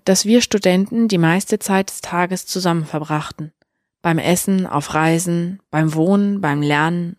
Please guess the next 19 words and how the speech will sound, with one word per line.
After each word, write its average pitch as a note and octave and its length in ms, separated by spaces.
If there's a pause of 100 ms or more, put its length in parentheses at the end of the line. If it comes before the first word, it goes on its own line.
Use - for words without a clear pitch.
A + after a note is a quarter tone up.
Wandern F3 560
und D3+ 160
Schwimmen F#3 480 (500)
und G3+ 160
vielen A3+ 360
anderen F#3 400
Aktivitäten. D3+ 840 (880)
Dieser G3 300
ständige F#3+ 500
Kontakt - 580
mit F#3+ 140
dem E3+ 140
Praktizierenden G3 920 (360)
verstärkte F#3+ 580
meine E3 400
auf D#3+ 160
ihn A3 260
bezogenen F#3+ 600
Anhaftungen F#3 800